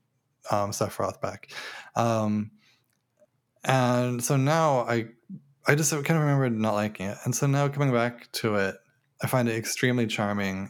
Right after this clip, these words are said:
extremely good writing, extremely polished, a beautiful world that's delightful to explore. I didn't r-, I don't think I ever really realized until this time playing it that it seems like it's really inspired by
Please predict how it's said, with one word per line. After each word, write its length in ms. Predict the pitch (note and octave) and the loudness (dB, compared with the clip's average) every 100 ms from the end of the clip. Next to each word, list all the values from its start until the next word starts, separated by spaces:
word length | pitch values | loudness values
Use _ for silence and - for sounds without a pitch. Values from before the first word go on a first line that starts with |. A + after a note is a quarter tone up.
| - | -6
extremely 840 | G#2+ - - A#2 A2 A2 G#2+ G#2+ - _ _ | -6 -4 -2 0 0 0 -2 -4 -10 _ _
good 180 | A2+ G#2 | -2 0
writing, 840 | B2 B2 A#2+ A#2+ A#2 A2+ A2 A2+ B2 | 0 2 0 0 -2 -4 -8 -10 -10
extremely 380 | G#2+ - A2+ G#2+ | -8 -4 -2 -2
polished, 600 | G#2 G2+ F#2+ G2 G2 - | -2 -2 0 -2 -4 -6
a 100 | G#2+ | -8
beautiful 560 | G2 A#2 A#2+ A2+ - A2 | -4 -2 0 -2 -4 -2
world 380 | A2 G#2+ G#2+ G2+ | 0 0 -2 -2
that's 380 | G2 - - - _ _ _ _ _ - | -4 -4 -6 -8 _ _ _ _ _ -2
delightful 360 | A#2 A2 - G#2+ | 0 0 -4 -4
to 100 | G#2+ | -4
explore. 640 | - - A#2 A2+ A2+ G#2+ - - - - - | -6 -2 0 2 0 -4 -10 -20 -20 -6 -2
I 80 | |
didn't 260 | B2+ D3 - A#2 | 2 0 -2 -8
r-, 160 | A2 - | -4 0
I 60 | |
don't 100 | C#3 | 2
think 100 | D3 | 2
I 60 | D#3+ | 2
ever 180 | A#2+ A#2+ | 2 0
really 280 | A2 A#2+ A2+ | 2 2 2
realized 680 | G#2 A2+ A#2+ C#3 C3+ - | 2 2 2 0 0 -4
until 240 | A#2+ A2 A2+ | -4 -4 -2
this 240 | A2 G#2+ - _ - | -2 -4 -10 _ -8
time 260 | - G#2+ G#2+ | -2 -2 -2
playing 340 | G#2 G2+ A2+ | -2 -2 -2
it 140 | A#2+ - _ _ _ _ | -4 -6 _ _ _ _
that 100 | A#2+ | -4
it 40 | G#2+ | -2
seems 340 | - C3+ C3+ | 0 0 0
like 160 | D3+ C#3+ | 0 -2
it's 200 | C#3 - | -4 -2
really 480 | A2+ A#2+ A2+ A2+ - | 0 2 0 -2 -2
inspired 540 | A2+ - G2+ G#2 A2 | -6 -2 0 0 0
by 520 | G#2 G2 G2 G2 G2 | 0 0 0 -2 -4